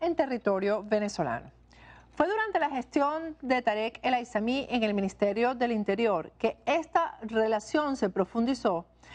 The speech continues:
al punto que el canal Hispan T V, que es un canal iraní para América Latina, obtuvo todo el apoyo de Tarek El Aissami. En esta etapa fue que se enviaron agentes sirios venezolanos a formarse en Irán,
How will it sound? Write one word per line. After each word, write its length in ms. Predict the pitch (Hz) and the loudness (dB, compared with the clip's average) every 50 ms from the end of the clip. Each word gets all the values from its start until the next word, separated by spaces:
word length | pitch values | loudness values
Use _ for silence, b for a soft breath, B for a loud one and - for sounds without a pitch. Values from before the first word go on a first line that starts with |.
| B B B | B B B
al 100 | - 220 | 0 0
punto 400 | 226 - 262 262 277 320 330 330 | 2 2 0 2 2 0 0 0
que 120 | - 339 311 | 0 -2 -2
el 100 | 294 - | 0 0
canal 400 | - 240 233 233 240 247 269 - 240 | -2 -2 0 0 0 -2 -2 -4 -6
Hispan 520 | 262 - - - 247 233 349 226 226 226 | -6 -6 -2 0 0 0 0 0 -2 0
T 120 | - 262 262 | 0 0 2
V, 300 | 247 220 202 208 233 - - _ - | 2 0 0 -2 -4 -8 -12 _ -8
que 80 | - - | -6 -4
es 60 | 165 | -2
un 100 | 190 208 | 0 2
canal 220 | 208 220 220 220 233 | 2 2 2 0 0
iraní 320 | 240 226 226 233 254 262 | 0 0 0 0 0 0
para 160 | - 226 202 | 0 0 0
América 340 | 180 180 165 175 175 - 214 | -2 -2 -2 0 2 2 2
Latina, 420 | 226 240 - 247 220 196 185 170 - | 2 0 -2 -2 -2 -2 -2 -2 0
obtuvo 420 | - 220 - - - 226 240 247 226 | -2 -4 -2 -2 0 0 0 0 -2
todo 540 | - _ - 277 285 311 320 349 349 349 - | -2 _ 0 2 2 2 0 -2 -2 -2 -2
el 140 | - 262 233 | -2 0 0
apoyo 580 | 190 - - - 208 202 202 202 226 247 240 - | 0 0 0 0 0 0 0 0 0 -2 -2 0
de 160 | 233 226 196 | -2 -2 0
Tarek 280 | - 180 165 156 - | 2 0 0 -2 -2
El 80 | - 143 | 0 0
Aissami. 420 | 160 170 - - 135 127 - - - - - _ _ B B B B B B B B B B B | 0 0 -2 -6 -10 -10 -12 -18 -20 -20 -20 _ _ B B B B B B B B B B B
En 140 | - 220 226 | 2 2 4
esta 220 | 240 240 - 349 | 2 2 2 2
etapa 640 | 359 - 370 320 269 240 - - 254 247 247 240 - - - - - | 2 2 2 2 2 2 2 2 2 2 0 -4 -6 -10 -18 -6 -2
fue 180 | - 240 226 220 | 0 0 2 0
que 120 | 247 269 | 0 0
se 80 | - 311 | 0 0
enviaron 420 | 285 269 254 226 214 214 233 247 | 0 2 2 2 2 2 0 0
agentes 420 | 262 269 254 233 214 214 262 262 | 0 0 0 0 0 0 0 -2
sirios 320 | - - 262 247 254 269 262 | -2 -2 -2 -2 0 0 0
venezolanos 680 | 262 254 247 254 - 285 269 247 220 202 196 208 - - | 0 0 0 0 0 0 0 0 0 -2 -4 -4 -2 -2
a 80 | 233 | -2
formarse 640 | 240 - 269 277 269 240 202 190 190 - - 233 220 - | 0 0 -2 -2 0 0 0 0 -2 -2 -2 -2 -2 -2
en 140 | - 202 190 | 0 0 0
Irán, 440 | 185 185 220 254 277 254 190 143 151 | 2 2 2 0 0 -2 -6 -8 -12